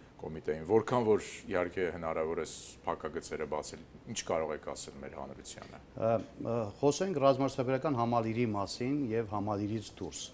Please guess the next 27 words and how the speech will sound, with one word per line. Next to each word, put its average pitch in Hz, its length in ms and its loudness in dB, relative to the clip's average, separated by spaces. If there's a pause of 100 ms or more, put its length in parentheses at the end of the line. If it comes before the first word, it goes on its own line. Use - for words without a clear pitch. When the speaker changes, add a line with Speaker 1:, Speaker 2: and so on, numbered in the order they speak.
(300)
Speaker 2:
որտեղ 120 260 -2
ինչպես, 117 460 0
ը, - 180 -4 (120)
նախորդիվ 107 600 -2
նշեցի, 104 520 -4
ը, - 680 -8 (460)
սրանք 127 340 2
ուղղություններ 110 600 0
են, 123 80 -2
որոնք 101 320 -4
որ 117 160 -2
կապված 95 400 -2
են 101 160 -4
նաև 95 320 -2
այլ 98 240 0
հանրային 92 640 -4
կամ, 90 320 -4
ը, - 640 -8 (160)
քաղաքացիական 98 680 -4
ոլորտների 90 520 -4
հետ, 120 240 -6
բայց - 400 -4
շատ 101 320 -4
կարևոր 98 320 -2
է 113 80 0 (360)
այդտեղ - 380 -6
կիրառումը, 101 560 0